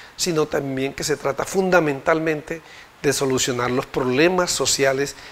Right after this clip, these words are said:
que afectan a la comunidad, a la población del departamento. En este momento no hay un personaje en la política del Estado como región y como nación que tenga un consenso político.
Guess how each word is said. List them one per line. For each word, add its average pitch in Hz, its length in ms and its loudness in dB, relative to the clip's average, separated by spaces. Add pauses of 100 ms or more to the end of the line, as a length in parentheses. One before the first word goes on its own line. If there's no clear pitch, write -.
(160)
que 139 100 0
afectan 131 680 -4
a 127 80 0
la 117 120 0
comunidad, 120 500 -8
a 135 40 -6
la 117 80 -6
población 120 680 -6 (420)
del 127 140 -2
departamento. 120 800 -4 (520)
En 151 160 2
este 190 240 0
momento 175 560 2
no 147 240 2
hay 147 120 0
un 151 120 -2
personaje 123 760 -2 (560)
en 120 140 -8
la 113 100 -4
política 123 760 -4 (380)
del 123 160 0
Estado 135 420 6
como 127 300 -2
región 135 480 0
y 135 60 -4
como 123 260 -6
nación 120 440 -4 (500)
que 139 100 -4
tenga 131 240 0
un 143 120 0
consenso 143 720 0
político. - 580 -8